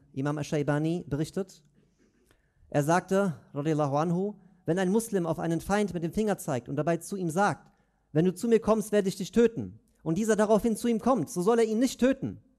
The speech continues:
Ja, warum? Weil das ist so ein Symbol, „Ah, komm“, und der denkt, „Ah, ich soll einfach kommen, es geht um ein Gespräch.“ Selbst wenn er ihn sprachlich nicht belügt, aber er versteht vielleicht kein Arabisch,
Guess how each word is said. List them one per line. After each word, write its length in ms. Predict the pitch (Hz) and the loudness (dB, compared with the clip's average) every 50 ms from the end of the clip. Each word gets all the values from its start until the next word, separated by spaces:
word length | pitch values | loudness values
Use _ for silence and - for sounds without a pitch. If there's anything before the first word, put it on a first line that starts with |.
| _ _ | _ _
Ja, 140 | - 160 185 | -2 0 0
warum? 180 | 196 202 247 220 | 2 0 4 4
Weil 220 | 202 196 190 - - _ _ _ _ | 4 4 4 0 -6 _ _ _ _
das 100 | - 185 | -4 -2
ist 40 | 175 | 0
so 60 | 233 | 2
ein 100 | 233 208 | 2 4
Symbol, 680 | 190 233 214 175 240 294 302 262 247 262 285 311 269 - - | 4 4 4 6 8 8 10 8 8 6 4 2 0 -4 -8
„Ah, 220 | 233 233 180 127 - _ _ | -6 -6 -6 -8 -12 _ _
komm“, 380 | - 220 277 254 214 240 277 - | 2 2 4 4 2 -2 -4 -6
und 300 | - - 185 185 185 - | -6 -4 -4 -4 -2 -2
der 80 | 196 | -2
denkt, 180 | 190 226 220 - | 0 0 -2 -4
„Ah, 280 | - 254 247 190 147 - _ _ _ _ _ | -6 -6 -6 -6 -8 -12 _ _ _ _ _
ich 100 | - 160 | -8 -2
soll 120 | - 254 254 | 0 0 2
einfach 220 | 240 240 226 - | 2 0 0 2
kommen, 180 | - 262 254 220 | 2 2 2 2
es 60 | - | -2
geht 120 | - 226 | -2 -2
um 60 | 226 | -2
ein 80 | 220 214 | -2 0
Gespräch.“ 680 | 202 - - - 226 262 190 113 - - - - _ _ _ _ _ _ _ _ _ _ _ _ _ _ _ _ _ | -2 -4 -4 -2 2 2 2 0 -2 -10 -18 -20 _ _ _ _ _ _ _ _ _ _ _ _ _ _ _ _ _
Selbst 320 | - 202 240 247 233 - | 2 4 4 4 4 2
wenn 100 | 240 254 | 2 2
er 80 | 262 247 | 2 2
ihn 400 | 226 262 262 269 277 285 226 - - | 2 2 2 2 2 0 -4 -8 -14
sprachlich 920 | - - - - 220 262 294 - - 208 214 262 277 - - - - - _ _ _ | -18 -18 -4 2 2 2 2 2 4 4 4 4 4 0 -8 -16 -20 -20 _ _ _
nicht 240 | 185 226 220 - - | -2 -2 -2 0 0
belügt, 480 | 220 214 254 269 247 294 294 - - | 4 6 8 8 6 6 2 0 -6
aber 280 | - 156 165 165 170 - | -2 2 2 2 2 2
er 120 | 160 156 | 0 -2
versteht 460 | - - - 165 151 - 185 180 - | -2 0 -2 -2 0 0 -4 -4 -6
vielleicht 240 | - - 190 180 185 | -6 -2 -2 -2 0
kein 140 | - 202 190 | -2 -2 0
Arabisch, 560 | 196 196 208 277 311 247 - - - - - | 0 0 2 2 0 0 -4 -10 -14 -20 -20